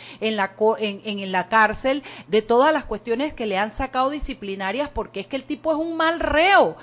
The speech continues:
pero es que es mal reo, es mal ciudadano, fue mal presidente, a me-, salvo aquellos que se, que, que, que re-,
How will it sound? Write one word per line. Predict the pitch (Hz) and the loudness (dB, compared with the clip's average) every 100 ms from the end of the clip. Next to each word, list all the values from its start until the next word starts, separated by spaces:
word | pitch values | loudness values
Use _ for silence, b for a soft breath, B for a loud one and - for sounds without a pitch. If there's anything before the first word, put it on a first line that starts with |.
| B B | B B
pero | 240 254 | 2 2
es | 277 | 2
que | 330 | 0
es | 302 | 0
mal | 294 330 | 2 4
reo, | 311 214 302 247 247 | 4 6 6 6 4
es | |
mal | 269 302 | 2 0
ciudadano, | - 339 330 240 208 294 262 | 2 0 4 6 8 6 4
fue | - 277 | 2 4
mal | 285 311 | 6 4
presidente, | 320 320 320 247 262 269 233 | 2 0 0 0 0 0 -4
a | 208 220 | -2 -2
me-, | 214 B B B | -6 B B B
salvo | - 269 247 226 | 0 2 4 2
aquellos | 220 262 320 349 | 4 4 2 0
que | 277 | -4
se, | 214 - - | -4 -8 -2
que, | 233 - | -2 0
que, | 233 - | -4 0
que | 220 | -2
re-, | 208 214 | 0 -2